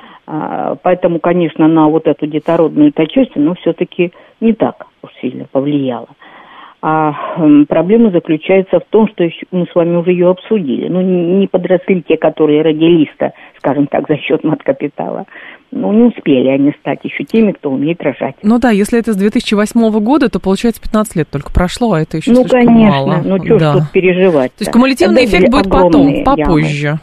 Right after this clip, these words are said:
Speaker 2: попозже
Speaker 1: Конечно.
Speaker 2: кумулятивный эффект будет. Спасибо большое, Любовь
Speaker 1: Ну,
Speaker 2: Петровна, я
Speaker 1: конечно.
Speaker 2: вас благодарю. Любовь Храпылина была с нами, доктор экономических наук, профессор кафедры труда и соцполитики Института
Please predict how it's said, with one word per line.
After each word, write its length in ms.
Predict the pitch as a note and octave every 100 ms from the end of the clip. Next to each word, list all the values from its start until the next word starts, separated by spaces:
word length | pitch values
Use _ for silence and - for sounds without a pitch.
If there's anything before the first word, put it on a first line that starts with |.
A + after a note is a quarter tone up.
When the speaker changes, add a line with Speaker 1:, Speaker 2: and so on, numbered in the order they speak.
| -
Speaker 2:
попозже 380 | G3+ - F#3+ G#3
Speaker 1:
Конечно. 180 | B3 A3+
Speaker 2:
кумулятивный 400 | E3+ E3 D3+ D3
эффект 220 | - D3
будет. 140 | D#3+ D#3
Спасибо 400 | G#3+ A#3+ D#4 C4
большое, 260 | D4 D#4
Любовь 200 | C4+ B3 E3
Speaker 1:
Ну, 40 |
Speaker 2:
Петровна, 200 | D#4 A#3+ G3+
я 20 |
Speaker 1:
конечно. 220 | G3 G#3+
Speaker 2:
вас 100 | G#3+
благодарю. 380 | G3+ G#3+ A3 C4 - - - -
Любовь 320 | G#3+ G3+ B3 -
Храпылина 560 | B3 A#3+ F#3+ E3+ F#3+
была 220 | G3+ A3+
с 60 | A#3
нами, 180 | A#3+ A#3
доктор 260 | G3+ -
экономических 580 | F3 F#3+ G3 D#3+ - F3
наук, 180 | G3+ B3
профессор 420 | G#3+ E3+ G3 F#3+
кафедры 400 | F3 F#3 F3 E3+
труда 400 | E3+ F#3+ F#3 F3+
и 60 | F3+
соцполитики 640 | - G3 F#3 F3 G3+ - F#3+
Института 540 | - F3 G3+ F#3+